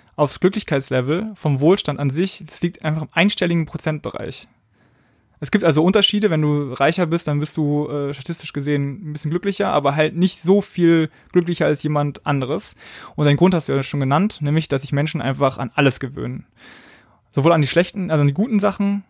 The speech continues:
als auch an die schlechten. Da gibt's zum Beispiel auch eine super interessanter Vergleich, dass Lottogewinner, also die irgendwas gewonnen haben, sind nu-, sind nur, äh, ein wenig glücklicher als Menschen,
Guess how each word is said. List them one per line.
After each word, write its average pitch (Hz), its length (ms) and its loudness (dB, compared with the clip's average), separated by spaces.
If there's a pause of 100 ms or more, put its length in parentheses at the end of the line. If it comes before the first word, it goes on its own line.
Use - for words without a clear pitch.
(280)
als 156 220 0
auch 147 100 2
an 139 80 0
die 131 60 0
schlechten. 131 380 -4
Da 135 120 4
gibt's 151 140 0
zum 165 80 -4
Beispiel 147 220 0
auch 147 100 0
eine 151 100 2
super 151 440 0
interessanter 147 340 -4
Vergleich, 135 560 -2 (300)
dass 143 180 2
Lottogewinner, 147 680 2
also 135 200 2
die 135 160 -2
irgendwas 135 240 -4
gewonnen 160 380 0
haben, 175 360 0
sind 156 220 -4
nu-, 156 240 -2 (200)
sind 151 200 -8
nur, 147 400 4
äh, 139 240 -2
ein 139 200 0
wenig 185 220 4
glücklicher 160 640 0
als 139 220 -4
Menschen, 180 460 0